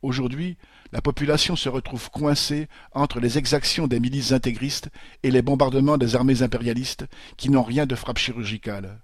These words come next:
Et chaque bombardement apporte de nouvelles recrues à ces milices qui apparaissent comme les ennemis des pays impérialistes. Cette guerre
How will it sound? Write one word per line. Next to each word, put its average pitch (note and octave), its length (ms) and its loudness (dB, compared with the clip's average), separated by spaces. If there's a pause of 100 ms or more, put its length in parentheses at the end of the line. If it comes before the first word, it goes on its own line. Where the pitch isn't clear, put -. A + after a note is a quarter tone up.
(720)
Et C3 80 -2
chaque E3 300 4
bombardement C3+ 680 2 (300)
apporte D3 340 0
de B2+ 120 2
nouvelles C#3 280 4
recrues C#3 460 -6
à C3 60 -2
ces B2+ 160 0
milices B2 460 0 (300)
qui - 180 -10
apparaissent C#3 680 2
comme B2 160 0
les B2 180 4
ennemis C#3 240 4
des B2 100 0
pays A#2+ 260 0
impérialistes. G#2 600 -6 (1080)
Cette B2+ 240 -2
guerre D3 380 4